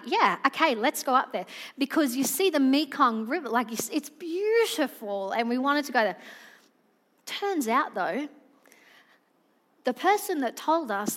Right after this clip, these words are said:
that it was only two or three hours hadn't travelled it in over a year. There'd been some big rains, and I think if you said road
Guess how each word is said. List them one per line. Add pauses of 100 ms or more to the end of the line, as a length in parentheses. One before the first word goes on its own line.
that
it
was
only
two
or
three
hours (280)
hadn't
travelled
it
in
over
a
year. (680)
There'd
been
some
big
rains, (360)
and (1900)
I
think
if
you
said (280)
road